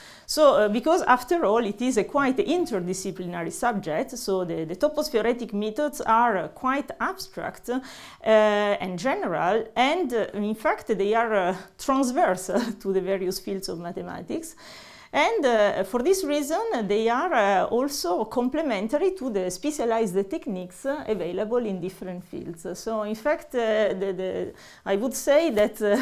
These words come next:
<laughs> the best way to profit from Topos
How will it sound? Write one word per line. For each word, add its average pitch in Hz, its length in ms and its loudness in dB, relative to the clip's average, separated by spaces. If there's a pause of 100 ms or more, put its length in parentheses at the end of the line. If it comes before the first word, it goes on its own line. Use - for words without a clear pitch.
(100)
<laughs> 185 60 -8
the 190 80 2
best 240 280 0
way 247 360 0
to 277 140 -6
profit 196 520 0
from 196 260 -6
Topos 202 460 -4